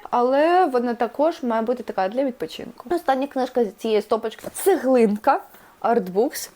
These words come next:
сезон кісток. Це доволі таки новиночка. У мене це було перед замовленням, тож мені ще поклали ось таку закладинку. Я, чесно кажучи, взагалі не пам'ятаю, про що ця книжка, тому що перед замовленням я оформлювала дуже давно.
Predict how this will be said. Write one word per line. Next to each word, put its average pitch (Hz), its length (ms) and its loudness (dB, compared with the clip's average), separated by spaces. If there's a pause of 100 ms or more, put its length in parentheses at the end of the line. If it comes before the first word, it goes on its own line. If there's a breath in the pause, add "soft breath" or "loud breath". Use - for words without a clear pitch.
сезон 226 420 0
кісток. - 600 -2
Це 277 280 4
доволі 320 360 2
таки 294 260 0
новиночка. 247 760 0 (420)
У - 100 -4
мене 277 320 4
це 226 200 0
було 220 200 0
перед 247 240 0
замовленням, 233 420 -2
тож 247 160 -4
мені 247 220 -2
ще 254 120 -4
поклали 220 460 0
ось 247 140 -4
таку 240 300 -2
закладинку. 233 800 -2
Я, 233 120 4
чесно 349 300 0
кажучи, 247 340 2
взагалі 220 520 -2
не 226 200 2
пам'ятаю, 214 440 0
про 214 140 -8
що 233 120 -4
ця 220 120 -4
книжка, 262 340 -6
тому 226 160 -2
що 226 120 -8
перед 208 220 0
замовленням 196 380 -4
я 196 60 -6
оформлювала 196 600 -2
дуже 202 420 -2
давно. 185 540 -2